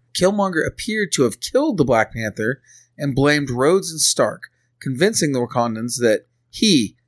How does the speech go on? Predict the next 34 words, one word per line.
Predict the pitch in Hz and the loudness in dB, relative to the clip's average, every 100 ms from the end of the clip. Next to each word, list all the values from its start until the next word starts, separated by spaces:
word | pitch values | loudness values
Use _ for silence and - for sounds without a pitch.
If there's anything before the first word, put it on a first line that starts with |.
| _ _ _ | _ _ _
alone | 135 139 214 117 73 _ _ - | 0 2 2 0 -4 _ _ -6
could | 135 | -2
lead | 123 113 | 2 2
them | 101 98 | 2 -2
to | 104 | -4
vengeance. | 107 101 90 90 - _ _ _ _ - | -4 -4 -6 -14 -14 _ _ _ _ -6
The | 127 | 0
Black | 135 - | 2 0
Panther | 165 185 185 160 - _ | -2 0 2 0 -2 _
returns | 123 - 185 127 165 - - _ _ _ _ | -8 0 2 2 0 -6 -10 _ _ _ _
and | 131 127 | -8 -4
reveals | 120 151 208 131 123 | 2 4 4 4 0
that | 123 | 0
he | 117 | 0
had | 113 | -2
faked | - 160 208 - | 0 0 0 -2
his | 123 | -2
own | 135 185 | -2 0
death | 139 98 95 _ _ _ - | 2 0 -2 _ _ _ -8
using | 127 127 127 | -4 -2 0
a | |
life | 117 127 123 | 2 2 2
model | 127 117 113 | 0 0 -2
decoy. | 110 101 90 82 _ _ _ - | -6 -6 -10 -12 _ _ _ -4
Not | 135 - | -4 -2
the | |
first | 131 143 147 - | -4 -2 -2 0
time | 143 | -2
we've | 139 120 | -2 -2
heard | 135 | -2
of | 123 | 0
life | 131 127 | 0 0
model | 139 131 117 | 0 0 2
decoys, | 131 127 123 113 104 | -2 0 0 2 -2